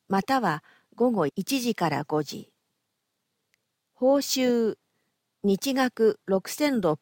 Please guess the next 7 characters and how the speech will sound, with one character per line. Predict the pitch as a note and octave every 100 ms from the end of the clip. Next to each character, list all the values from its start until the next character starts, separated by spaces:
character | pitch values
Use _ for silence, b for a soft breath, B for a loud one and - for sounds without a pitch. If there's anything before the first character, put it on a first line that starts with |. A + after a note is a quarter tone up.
| -
百 | F#3 F#3
余 | F3+ F3 E3
円。 | B2+ E2+ - - _ _ _ _ _ _ _ _ _ _ _ _ _ -
申 | A3 C4+
し | -
込 | - A3
み、 | G3+ F#3